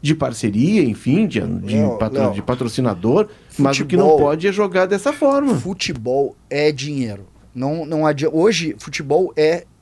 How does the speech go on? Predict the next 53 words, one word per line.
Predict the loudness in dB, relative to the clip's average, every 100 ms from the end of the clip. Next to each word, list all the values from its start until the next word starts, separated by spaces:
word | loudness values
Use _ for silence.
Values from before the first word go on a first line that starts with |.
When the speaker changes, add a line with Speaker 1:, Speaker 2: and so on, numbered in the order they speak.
| _ -14
Speaker 2:
só | -4 0 2
dinheiro. | 0 -4 -8 -12 -20 _ _ _ _
Então, | -14 -2 0 0
o | -2
que | -4 -2
que | -2
acontece? | 0 -2 -2 -4 -6 -14 -20 -20 -20 _ -6
O, | -2 0
tu | 2
arruma | 2 2
o | 0
campo, | 0 -2 -2
tá? | -4 -4 -6 -12 -20
Então, | -12 -8
tu | -2
vai | 0
lá, | 0 -2
contrata, | -6 -4 2 2 2 -2
vai | -2 -2 -2
na | -4
Maristela, | -6 -6 -4 2 4 4 2
vai | 0
lá, | 0
tu | 0
arruma | 0 -2
o | -4
campo. | -8 -12 -20 _ _ _ _ _ -6
Onde, | -4 -4 -4
aonde, | 2 2 2 0
vamos | -2 -2
pegar | 0 2
o | 2
exemplo | 2 -2 -4
de |
um | -6
clube | -4 -6
que | -4
eu | 0
conheço | 2 2 -2
muito | 0 0 0
bem, | -2 -4
que | -4
é |
o | -6
Pelotas. | -4 -6 -10 -18 -20 -20 _ _
Aonde | -6 -4 -4
o |
grupo | -4 -8
treina? | -4 -2 -2 -4 -12 _ _ _ _
Pelotas | -4 -2 -2
tem | -4
C | 0 -2
T. | 0 -4